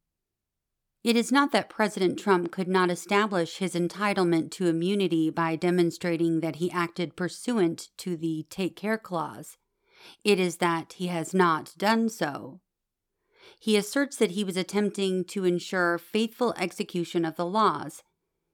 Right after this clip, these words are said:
in particular, the Electoral Count Act.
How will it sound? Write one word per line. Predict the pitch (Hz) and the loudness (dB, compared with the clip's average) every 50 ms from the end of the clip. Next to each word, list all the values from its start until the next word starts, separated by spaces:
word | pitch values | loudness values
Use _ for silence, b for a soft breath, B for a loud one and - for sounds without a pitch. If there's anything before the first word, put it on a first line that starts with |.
| _ _ _ - | _ _ _ 0
in | 190 185 180 170 | 4 4 4 4
particular, | 170 - 180 175 - - 294 285 294 - 180 160 151 151 151 151 156 - _ - | 2 -2 -6 -6 -4 -2 -4 -2 0 0 0 0 0 -2 -2 -4 -6 -8 _ -8
the | 170 185 180 175 | -4 0 0 2
Electoral | 170 175 170 175 - - 185 165 160 | 2 0 -2 -4 -4 -2 -2 -2 -2
Count | - - 220 226 220 214 - - | -2 -2 -2 -2 -2 -2 -4 -6
Act. | 170 147 139 - _ _ - - | -6 -6 -8 -8 _ _ -20 -20